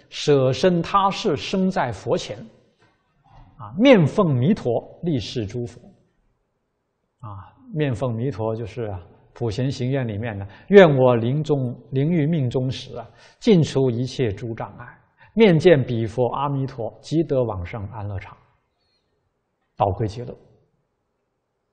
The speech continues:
所以十大愿王宝贵极乐，全体现在这一部《占察忏》里面。啊，我现在每天礼一部，短短三十五分钟，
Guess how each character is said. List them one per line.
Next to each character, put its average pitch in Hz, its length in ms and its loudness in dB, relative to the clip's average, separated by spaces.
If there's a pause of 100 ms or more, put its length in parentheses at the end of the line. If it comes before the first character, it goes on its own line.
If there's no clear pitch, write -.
所 127 140 -10
以 110 40 -8
十 160 280 -2
大 - 180 4
愿 160 240 2
王 120 180 -2
宝 110 160 -6
贵 123 200 -4
极 107 160 -8
乐， 143 160 -6 (360)
全 233 300 2
体 123 240 -2
现 151 220 0
在 139 180 2
这 139 120 -2
一 123 140 -2
部 123 160 -8
《占 131 220 -6
察 127 100 -10
忏》 - 220 -14
里 123 140 -16
面。 117 120 -20 (600)
啊， 113 460 -12
我 135 160 0
现 180 140 2
在 160 120 4
每 127 180 2
天 156 220 0
礼 113 140 0
一 127 60 0
部， 147 200 -8 (300)
短 170 220 0
短 123 180 0
三 156 200 -4
十 156 100 -4
五 110 120 -4
分 127 220 -6
钟， 127 160 -6